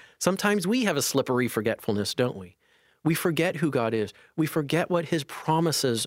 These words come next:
are to us. And here's Calvin's remedy for slippery forgetfulness.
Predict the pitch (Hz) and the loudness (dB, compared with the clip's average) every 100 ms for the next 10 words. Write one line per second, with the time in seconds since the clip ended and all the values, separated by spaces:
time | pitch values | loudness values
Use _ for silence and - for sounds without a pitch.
0 | - 107 101 92 - _ _ _ - - | -2 0 0 -2 -6 _ _ _ -8 -2
1 | 113 - 107 90 - - _ _ _ _ | 0 0 -4 -2 -8 -10 _ _ _ _
2 | _ _ - 143 160 247 262 - - 180 | _ _ 0 2 2 2 0 -2 0 0
3 | 180 185 165 - - 151 135 127 101 95 | 2 0 -2 -8 -10 0 2 2 2 0
4 | 95 _ - - 131 - 160 139 123 110 | -4 _ -4 -2 0 0 0 2 2 0
5 | 110 107 - - 87 80 | 0 -2 -2 -4 -4 -6